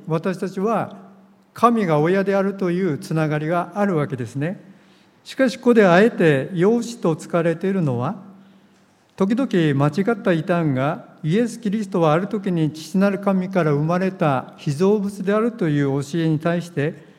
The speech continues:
そうではなくて、イエス・キリストだけが永遠の初めから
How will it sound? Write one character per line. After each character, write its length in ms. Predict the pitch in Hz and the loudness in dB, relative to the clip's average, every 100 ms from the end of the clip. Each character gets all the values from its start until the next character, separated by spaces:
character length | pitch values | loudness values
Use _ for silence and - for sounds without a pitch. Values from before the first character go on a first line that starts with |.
| _ | _
そ 200 | - 175 | -4 2
う 40 | 180 | 4
で 100 | 170 | 4
は 100 | 160 | 4
な 140 | 175 | 2
く 80 | 185 | -2
て、 360 | - 185 170 - - - - - - _ _ _ - | -2 0 0 -4 -14 -20 -20 -20 -20 _ _ _ -2
イ 160 | 151 | 2
エ 80 | 240 | 2
ス・ 120 | 190 | 0
キ 120 | - | -2
リ 100 | 208 | -2
ス 60 | 196 | 0
ト 100 | 220 | 2
だ 160 | 202 202 | 2 0
け 140 | 220 | 0
が 160 | 202 156 | 0 2
永 220 | 170 214 | 4 4
遠 120 | 220 | 2
の 100 | 214 | 0
初 220 | 165 180 | 0 0
め 160 | 202 226 | 0 -2
か 140 | 202 | 0
ら 340 | 156 127 107 | 0 0 -4